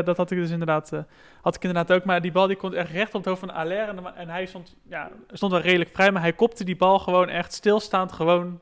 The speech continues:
boem, erin. De, over West Ham gesproken hadden we nog even een vraag gekregen op Twitter van Tim laagstreepje Kolk tien. Eh, hij vroeg, "Wat vinden jullie van,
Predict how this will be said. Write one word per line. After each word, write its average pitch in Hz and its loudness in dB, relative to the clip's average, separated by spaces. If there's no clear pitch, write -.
boem, 147 -4
erin. 147 -4
De, 165 0
over 180 2
West 190 4
Ham 190 0
gesproken 202 0
hadden 190 4
we 185 -4
nog 190 2
even 175 -2
een 175 -2
vraag 190 4
gekregen - -4
op 160 -8
Twitter 175 -2
van 160 -2
Tim 180 2
laagstreepje 165 -2
Kolk 165 0
tien. 269 -2
Eh, 165 6
hij 165 4
vroeg, 214 2
"Wat 185 2
vinden 254 6
jullie 240 4
van, 220 2